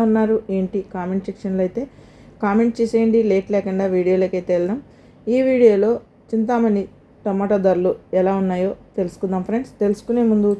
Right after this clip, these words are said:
చిన్న రిక్వెస్ట్ ఫ్రెండ్స్, మన వీడియో చూసే వాళ్ళు ఇంతవరకు లైక్ ఇకపోతే కనుక ఒక చిన్న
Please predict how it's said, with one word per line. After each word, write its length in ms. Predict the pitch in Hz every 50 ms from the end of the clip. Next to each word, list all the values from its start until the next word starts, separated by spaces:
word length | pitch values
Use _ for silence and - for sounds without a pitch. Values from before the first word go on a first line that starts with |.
| -
చిన్న 180 | 220 220 220 208 190 190
రిక్వెస్ట్ 400 | 196 - 202 196 196 - - 185 196
ఫ్రెండ్స్, 240 | 208 214 220 220 202 190 185
మన 80 | 190 202 208 208
వీడియో 220 | 214 208 214 208 202 202
చూసే 180 | 196 185 208 196 190 185
వాళ్ళు 160 | 185 180 175
ఇంతవరకు 420 | 175 180 185 180 185 - - 202 240 - - - - - - - - - - 185 190
లైక్ 200 | 190 214 - - 247 220
ఇకపోతే 240 | - - 240 220 226 214 220
కనుక 160 | 208 202 214 214 208
ఒక 80 | 208 208 - 220
చిన్న 120 | 202 208